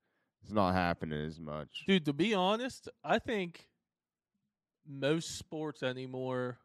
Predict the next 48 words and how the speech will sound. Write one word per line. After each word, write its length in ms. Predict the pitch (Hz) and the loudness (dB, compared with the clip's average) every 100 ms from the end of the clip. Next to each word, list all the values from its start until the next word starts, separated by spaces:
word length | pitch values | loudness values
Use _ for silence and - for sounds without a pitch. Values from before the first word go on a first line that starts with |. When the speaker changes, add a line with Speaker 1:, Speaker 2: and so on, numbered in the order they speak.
| - | -6
Speaker 2:
we 160 | 143 | -4
see 260 | 135 147 131 | -4 -2 -4
more 400 | 135 139 147 139 | -2 0 2 0
star 380 | - - 135 131 | -2 0 2 2
athletes 800 | 131 131 - 123 120 120 - - _ _ _ _ _ | 2 0 -2 -6 -4 -6 -14 -16 _ _ _ _ _
in 120 | 147 | 0
every 260 | 151 165 180 | 4 4 2
sport 460 | - - 165 135 - | -2 -2 0 0 0
than 140 | 139 | -4
we 100 | 131 | -2
used 340 | 127 135 - - | -2 -2 -4 -8
to. 220 | 120 117 - - | -8 -8 -12 -8
Like, 200 | 139 135 | -6 -4
star, 280 | - 156 156 | 2 2 2
more, 340 | 160 165 165 170 | 0 -2 -2 -4
there's 200 | 156 139 | -8 -6
more 180 | 160 165 | -4 -4
star 380 | - 156 156 - | 0 0 0 0
athletes 400 | 151 151 156 143 | 0 0 0 -4
in 100 | 135 | -4
football 360 | - 165 156 156 | 0 4 6 6
than 120 | 156 | 4
there 120 | 156 | 0
was 200 | 156 151 | 0 -2
back. 240 | 156 151 147 - | -2 -4 -4 0
I 160 | 254 | 2
literally 360 | 269 202 185 147 | 4 4 4 2
feel 240 | 170 165 | 2 0
that 180 | 117 117 | 0 -2
way. 80 | 123 | 4
Speaker 1:
Baseball. 680 | 104 104 104 - 110 107 | 6 6 2 4 8 10
Speaker 2:
I 80 | 107 | 12
don't 200 | 285 262 | 12 10
know 100 | 233 | 8
if 140 | 226 220 | 6 4
it's 140 | 170 | 0
just 180 | 196 - | 0 2
'cause, 160 | 190 185 - | 4 4 2
it's 220 | 160 - | 0 0
'cause 420 | - 160 160 139 - | 6 8 6 2 -2
it's 460 | 156 151 - - - _ 147 | 2 2 -2 -14 -16 _ 4
our 180 | 156 | 4
generation 760 | 160 151 151 143 139 147 - 160 | 4 2 2 2 2 2 0 -2
and 200 | 147 147 | -2 0
we 140 | 156 | 0
just 240 | 151 147 - | 2 2 6
don't 220 | 151 139 | 6 6
know 480 | 135 143 160 180 | 8 10 10 8